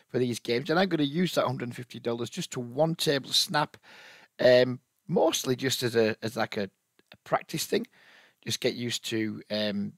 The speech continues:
well, not get used to, that's the wrong way of putting it. Just, just place, I mean, I'm trying to play more fifty N L on Sky right now, uh, but the games aren't always that good, so when the games aren't good, I'm just gonna be playing some fifty N L Snap. If I lose all hundred and fifty dollars, I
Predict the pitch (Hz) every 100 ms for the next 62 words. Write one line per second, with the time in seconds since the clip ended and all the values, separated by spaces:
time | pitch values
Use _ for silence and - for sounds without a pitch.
0 | - 117 92 - 98 - - - - -
1 | - - - - - 107 - - - -
2 | _ - - - - - 151 143 - 135
3 | 139 139 - 180 170 147 135 131 127 -
4 | 170 - - 131 127 127 110 110 - -
5 | 151 147 143 131 143 196 - - - -
6 | - 139 127 120 123 107 _ _ 156 143
7 | 139 - 147 131 127 - - 147 151 156
8 | 147 139 - 202 214 - 143 135 120 -
9 | 131 165 - _ - 123 123 - 123 117
10 | - 120 110 110 135 - - 120 - 127
11 | 135 135 131 131 160 147 127 123 120 120
12 | 120 117 113 113 117 117 101